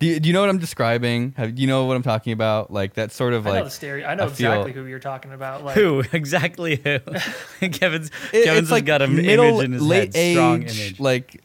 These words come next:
Speaker 1: I,
Speaker 2: Show
Speaker 1: I would say, like, white men. It's, like, always, it's just, at least in my life, it's, like, a lot of white men.
Speaker 2: It's the same person who takes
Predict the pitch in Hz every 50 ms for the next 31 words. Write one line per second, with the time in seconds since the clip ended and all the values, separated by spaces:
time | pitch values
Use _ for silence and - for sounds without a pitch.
0 | - - 117 175 185 156 165 175 180 - - - 175 156 143 135 127 117 120 135
1 | 151 160 - - 131 131 135 135 131 131 131 131 131 131 123 - - _ _ _
2 | - 120 - - 131 123 - - 127 139 151 160 160 156 156 156 - - - 123
3 | - - 147 139 - 78 107 120 107 123 135 135 - 123 107 101 101 98 95 80
4 | 73 85 85 85 - 98 - - 87 85 - - - 87 90 92 95 90 85 85
5 | 87 90 85 - 73 78 80 78 - 165 165 165 - - 170 165 190 202 - -
6 | 175 165 170 - 160 147 151 165 147 - - 180 202 - - - -